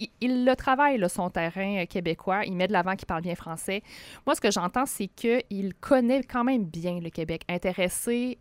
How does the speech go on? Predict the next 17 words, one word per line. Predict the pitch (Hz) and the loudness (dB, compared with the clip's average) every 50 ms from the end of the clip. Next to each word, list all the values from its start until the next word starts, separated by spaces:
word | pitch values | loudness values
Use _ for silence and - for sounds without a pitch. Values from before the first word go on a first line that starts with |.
| _ - - | _ -6 -4
à | 185 170 | -2 -2
la | 156 165 | -2 -2
culture | - - 240 220 - - - 269 269 | 0 0 0 0 0 0 0 0 2
québécoise, | - 262 233 220 220 220 - 240 233 240 208 | 2 0 0 0 -2 -2 0 0 0 0 0
à | 190 160 160 | 0 -2 -2
l'histoire | 175 180 214 - - - - 247 247 247 254 247 | -2 -4 -4 -6 -6 -2 2 4 4 4 4 2
québécoise. | - 233 202 190 190 190 - - 226 226 226 226 208 196 165 | 0 -4 -2 -2 -4 -4 -2 -2 0 0 0 -2 -2 -2 -2
Il | 170 165 | -2 -2
connaît, | - 202 190 202 208 220 226 226 226 220 208 180 175 175 | 0 0 2 2 4 4 4 4 6 6 6 6 6 4
euh, | |
les, | 180 175 175 170 170 | 4 2 2 2 2
les | 175 175 170 | 2 2 2
premiers | - - 185 185 190 | 2 2 2 2 2
ministres | 190 190 190 190 196 196 - | 2 2 2 0 0 -2 -4
du | - | -2
passé. | - 185 165 160 180 - - 247 | 2 2 2 2 2 0 -2 -2
Donc, | 233 214 190 190 | 0 0 0 -2